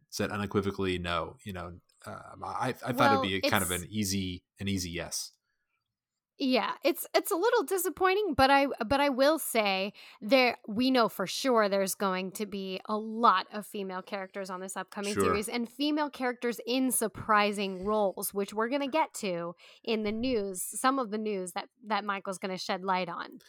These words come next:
Speaker 1: Right, right. Well, and I think this poll, you know, I don't wanna put too much stock in this poll. This isn't a scientifically done survey or anything, but it, it may indicate that the fandom isn't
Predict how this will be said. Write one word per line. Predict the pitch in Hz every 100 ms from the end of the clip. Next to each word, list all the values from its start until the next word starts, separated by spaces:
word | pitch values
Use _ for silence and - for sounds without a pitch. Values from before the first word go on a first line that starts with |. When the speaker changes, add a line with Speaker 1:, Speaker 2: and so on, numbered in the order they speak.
| _ _
Speaker 1:
Right, | 107 101 95 - -
right. | 107 101 95 - -
Well, | 127 117 117 - - _ -
and | 123 120 117
I | -
think | 120 131
this | 120 110
poll, | 127 117 101 98 - - _
you | 135
know, | 104
I | -
don't | 113 104
wanna | 98
put | 110
too | 101
much | 92
stock | - 135 123
in |
this | 107
poll. | - 107
This | 160 -
isn't | 95 98 90
a | 98 95 95
scientifically | - 101 101 98 101 101
done | 101
survey | 98 165 123 98
or |
anything, | 95 95 101 104
but | 98 95 - - - -
it, | 110 101
it | 113 104 104
may | 101 113
indicate | 113 117 120 117 120
that | 120
the | 95
fandom | - 107 110 113 107 - -
isn't | 110 110